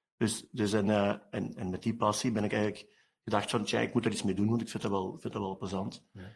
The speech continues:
Speaker 1: En eigenlijk ben ik begonnen met een bedrijfje en dat noemde Shalaman. Shalaman punt B E.
Speaker 2: Het, het grappige is, dat ik, ik, eh, in de voorbereiding,
Speaker 1: Ja.
Speaker 2: ik kende u niet, maar dat
Speaker 1: Ja.
Speaker 2: woord Shalaman kwam heel spontaan,
Speaker 1: Mhm.
Speaker 2: zonder
Speaker 1: Hè?
Speaker 2: dat ik die link maakte. Dus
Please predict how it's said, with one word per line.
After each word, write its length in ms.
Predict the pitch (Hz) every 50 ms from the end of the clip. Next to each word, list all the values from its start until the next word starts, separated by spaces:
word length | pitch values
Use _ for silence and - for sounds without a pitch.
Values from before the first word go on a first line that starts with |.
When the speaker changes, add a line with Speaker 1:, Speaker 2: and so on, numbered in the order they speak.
| _ _ _ _ -
Speaker 1:
En 100 | - 101
eigenlijk 300 | 98 120 143 151 139 -
ben 100 | - 117
ik 100 | 104 92
begonnen 460 | 98 90 98 113 135 170 170 - -
met 240 | - 127 113 - - -
een 60 | 101
bedrijfje 500 | 92 101 101 113 123 - - 151 151 - -
en 140 | - 110
dat 100 | 98 98
noemde 400 | 107 123 139 131 127 127 - - -
Shalaman. 720 | - - - 127 127 135 120 101 92 92 87 - - - _ _ _ _ _ _ _ _ _
Shalaman 520 | - - - 113 127 135 123 113 104 101
punt 180 | - - 101 98
B 20 | 92
E. 340 | 87 - 120 98 90 82 - - _ _ _ _ _ _ _ _
Speaker 2:
Het, 140 | - 120 -
het 160 | - - -
grappige 300 | - 156 170 - 180 175
is, 140 | 185 - -
dat 160 | 143 139 139 -
ik, 360 | - 120 - - 131 - -
ik, 220 | 101 113 117 -
eh, 260 | - - 117 107 104 98 - - 107 143 -
in 80 | 120
de 60 | 110 104
voorbereiding, 540 | 101 117 127 135 135 131 123 107 101 - -
Speaker 1:
Ja. 60 | 98
Speaker 2:
ik 40 | 92 107
kende 160 | 120 127 131
u 40 | 131
niet, 220 | 131 135 143 139 -
maar 160 | 123 113 110
dat 120 | 117 117
Speaker 1:
Ja. 60 | 107
Speaker 2:
woord 260 | 107 135 147 147 - -
Shalaman 680 | - - 147 147 170 190 190 185 180 175 185 175 175 - - - - _ _ _
kwam 200 | - 175 151 135
heel 220 | 123 139 160 175
spontaan, 640 | 170 170 - - 139 131 123 117 - - 135 151 180 180
Speaker 1:
Mhm. 300 | 185 - - 135 - 107
Speaker 2:
zonder 200 | 104 151 160 156
Speaker 1:
Hè? 60 | 147
Speaker 2:
dat 80 | 147
ik 60 | 139 139
die 100 | 127 120
link 180 | 123 120 123
maakte. 280 | 123 127 147 160 151 131
Dus 240 | 117 117 110 117